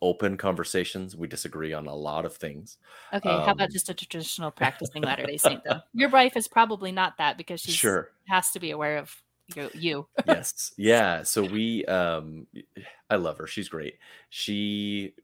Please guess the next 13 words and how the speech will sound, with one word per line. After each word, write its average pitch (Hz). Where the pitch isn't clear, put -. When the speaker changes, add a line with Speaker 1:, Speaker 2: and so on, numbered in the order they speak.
Speaker 1:
we 107
went 123
through 123
a -
lot 90
of 82
the 82
deconstruction 82
process 78
together. 78
We 85
just -
landed, 80